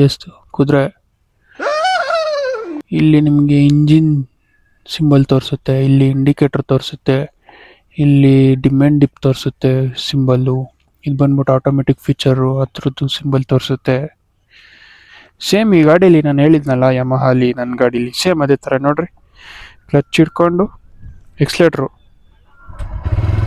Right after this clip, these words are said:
ಗಾಡಿ ಸ್ಟಾರ್ಟ್ ಆಯ್ತು. ಸೇಮ್ ನೋಡಿ,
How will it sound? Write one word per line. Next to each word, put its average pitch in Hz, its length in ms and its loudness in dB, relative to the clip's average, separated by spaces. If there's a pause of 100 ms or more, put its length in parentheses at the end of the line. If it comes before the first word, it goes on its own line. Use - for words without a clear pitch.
(3000)
ಗಾಡಿ 135 220 2
ಸ್ಟಾರ್ಟ್ - 280 -2
ಆಯ್ತು. - 220 -2 (1400)
ಸೇಮ್ 147 320 4 (360)
ನೋಡಿ, 127 200 2